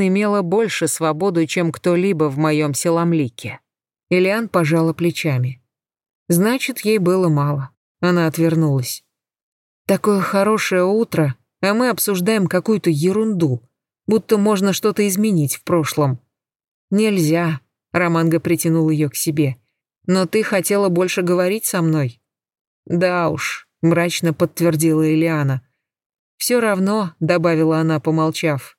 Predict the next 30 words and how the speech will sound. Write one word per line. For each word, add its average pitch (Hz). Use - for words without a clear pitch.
«так 214
лучше, 208
чем 160
было 151
раньше». 143
Элиана 208
не 220
видела, 156
но 147
ей 165
показалось, 170
что -
за 170
спиной 180
у -
нее 170
Романго 151
кивнул. 165
«Я 175
уже 185
говорил, 170
что 165
люблю 165
честность». -
Элиана 202
усмехнулась 180
и 185
приподнялась, 160
пытаясь 160
сесть. -